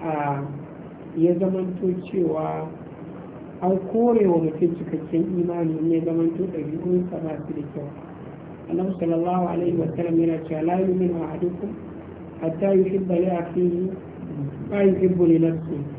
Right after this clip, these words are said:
Kaga wannan ɗabi'a ce mai kyau, rashin ta kuma yana nuna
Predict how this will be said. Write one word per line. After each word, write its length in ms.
Kaga 240
wannan 240
ɗabi'a 480
ce 160
mai 240
kyau, 160
rashin 320
ta 80
kuma 240
yana 240
nuna 180